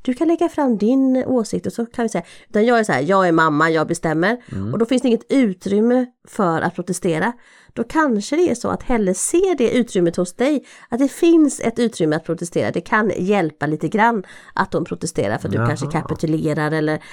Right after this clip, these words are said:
Speaker 1: du kanske inte orkar ta tag i det, och jag vet inte. Och därför så tar hon ut den grejen på dig. Så att
Speaker 2: Okej.
Speaker 1: ifall du också <laughs> blir lite benhård, men det får du inte bli då eftersom du är bonusförälder, så att det,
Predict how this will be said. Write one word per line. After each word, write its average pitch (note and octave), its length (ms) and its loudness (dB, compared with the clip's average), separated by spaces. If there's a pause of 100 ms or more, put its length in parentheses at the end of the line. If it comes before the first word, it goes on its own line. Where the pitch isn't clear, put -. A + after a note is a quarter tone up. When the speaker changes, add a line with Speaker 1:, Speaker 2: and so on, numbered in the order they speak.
(220)
Speaker 1:
du F3+ 100 -4
kanske G3 180 0
inte F3 180 -6
orkar F3+ 380 -2
ta D#3 120 -6
tag E3 360 -2
i E3 120 0
det, D#3+ 80 -2
och D#3+ 100 0
jag E3 100 0
vet E3 180 -2
inte. - 280 -8 (380)
Och F#3+ 140 0
därför E3 720 -2
så D#3+ 340 -2
tar D#3 180 -6
hon F3+ 180 0
ut G#3 340 0
den D#3 400 -2 (360)
grejen D3+ 300 0
på F3+ 80 -4
dig. B3+ 260 0 (340)
Så - 60 -12
att - 60 -2
Speaker 2:
Okej. C4 140 0
Speaker 1:
ifall D4+ 240 2
du C4+ 160 2
också - 480 -2
<laughs> G#4 60 -4
blir B3 280 2
lite F#3+ 240 -2
benhård, F3 340 2
men G3+ 100 0
det G#3 80 0
får A#3 160 -2
du C4 60 2
inte B3+ 140 -2
bli B3+ 280 2
då A3 180 0 (320)
eftersom F#3+ 240 0
du E3 120 2
är D#3 40 2
bonusförälder, D#3+ 680 -2
så E3+ 100 -6
att - 180 -8
det, G3 420 0